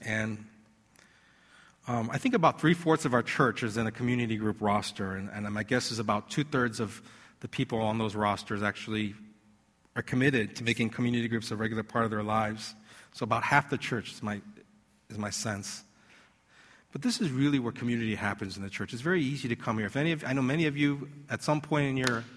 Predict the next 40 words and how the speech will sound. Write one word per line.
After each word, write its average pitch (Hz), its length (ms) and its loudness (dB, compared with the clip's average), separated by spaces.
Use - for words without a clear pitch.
in 127 80 -2
your 131 120 2
life 127 280 4
have 120 120 -12
probably 127 240 2
been 120 160 0
a 117 60 0
part 120 240 4
of 113 80 0
a 113 40 0
mega 110 240 0
church. - 540 -2
It's - 140 -10
so 165 180 0
easy 143 300 0
to 123 80 -2
just 113 240 -6
walk 110 240 0
in 117 100 -2
and 107 140 -4
walk 101 240 -4
out, 98 180 -2
to - 80 -10
go 113 220 0
unnoticed, 107 600 -4
to - 80 -10
not 120 240 0
really, 120 340 2
really 117 380 -2
enter 117 340 -4
into 107 200 -4
community. 104 680 -6
And 127 120 -4
yet 120 100 -2
this - 180 -8
is 117 220 -4
what 123 160 -4
the 123 60 -2
church - 280 -6
represents. 113 720 -4